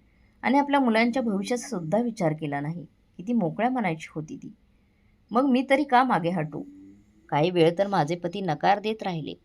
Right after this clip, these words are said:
पण मग मी सीमाताईंना आवाज देऊन बोलावले. मी सीमाताईंना म्हणाले, "मी तुमचे आणि तुमच्या भावाचं बोलणं ऐकलं आहे. मला तुमचे बोलणे पटले आहे. तुमचं सल्ला मला बरोबर वाटतं." माझं बोलणं ऐकून सीमाताई मग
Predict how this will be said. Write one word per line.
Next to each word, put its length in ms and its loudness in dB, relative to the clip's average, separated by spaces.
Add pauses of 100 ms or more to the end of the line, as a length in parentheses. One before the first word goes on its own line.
(600)
पण 120 4
मग 140 6
मी 140 2
सीमाताईंना 580 2
आवाज 320 4
देऊन 200 -2
बोलावले. 500 0 (880)
मी 140 0
सीमाताईंना 580 2
म्हणाले, 400 4
"मी 140 2
तुमचे 360 -4
आणि 180 0
तुमच्या 280 -6
भावाचं 380 0
बोलणं 300 0
ऐकलं 300 -2
आहे. 280 -2 (380)
मला 160 0
तुमचे 280 -4
बोलणे 360 -2
पटले 340 -4
आहे. 260 0 (760)
तुमचं 160 -2
सल्ला 240 4
मला 200 6
बरोबर 360 4
वाटतं." 360 2
माझं 320 0
बोलणं 260 2
ऐकून 280 0
सीमाताई 480 -2
मग 100 -4